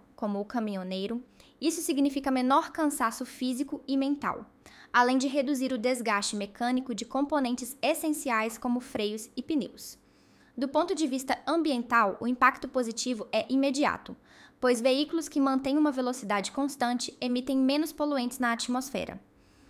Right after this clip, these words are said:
Ao eliminar o ciclo ineficiente de frenagem e reaceleração das praças de pedágio,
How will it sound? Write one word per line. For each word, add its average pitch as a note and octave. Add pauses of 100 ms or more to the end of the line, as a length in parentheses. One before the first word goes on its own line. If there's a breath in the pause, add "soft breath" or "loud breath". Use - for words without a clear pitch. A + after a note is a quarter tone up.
(120)
Ao D#4+
eliminar E4+
o C#4
ciclo A#3
ineficiente D4
de A3
frenagem G#3
e A3
reaceleração B3
das F#3+
praças A3
de G3+
pedágio, F#3+